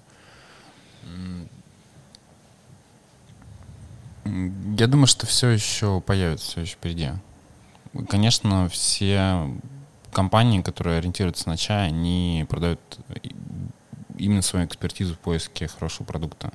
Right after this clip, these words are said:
И мы продаем свою экспертизу в поиске хорошего чая. Там в работе с фермерами. А, у чая есть преимущество огромное перед кофе, э,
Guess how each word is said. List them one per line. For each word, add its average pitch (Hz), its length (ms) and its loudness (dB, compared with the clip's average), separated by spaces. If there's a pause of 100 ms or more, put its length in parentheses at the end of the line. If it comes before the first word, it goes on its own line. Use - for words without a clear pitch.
(160)
И 87 60 0
мы 90 120 4
продаем 82 280 -2
свою - 180 -8
экспертизу 76 960 -4
в - 80 -20
поиске - 280 -4
хорошего - 280 -6
чая. - 300 -6 (1200)
Там 85 100 -4
в - 60 -12
работе 85 300 0
с - 20 -2
фермерами. 85 640 -2 (1800)
А, 87 240 4
у 80 120 0
чая 127 240 6
есть 104 240 4
преимущество 104 480 4
огромное 90 320 2
перед 85 220 0
кофе, - 380 0
э, 85 440 2